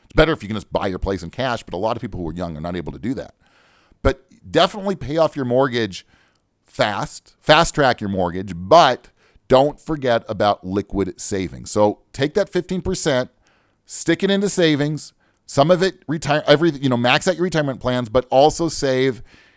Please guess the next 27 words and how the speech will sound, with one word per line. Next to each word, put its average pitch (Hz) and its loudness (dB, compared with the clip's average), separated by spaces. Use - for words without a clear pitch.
in 120 0
a 117 -4
taxable 147 0
account 120 -6
so 104 -10
you've 98 -6
got 113 0
liquid 110 -4
savings. 95 -2
So 98 -4
when 92 -4
you 92 -4
need 110 -2
a 117 -4
big 110 -2
chunk 117 -4
of 107 -6
money, 104 -2
you 101 -4
can 104 -8
have 90 -4
it. 139 -6
And 90 -6
then 101 -4
anything 160 -2
above 185 6
that, 160 4